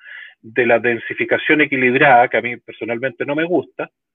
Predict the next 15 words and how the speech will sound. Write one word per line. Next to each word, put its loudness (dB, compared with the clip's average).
pero 4
tiene 2
que 2
ver 2
con -2
colocar 2
ciertos -6
indicadores -2
de -4
áreas -4
verdes, -4
comercio, -10
etcétera, -10
para 4
repensar 2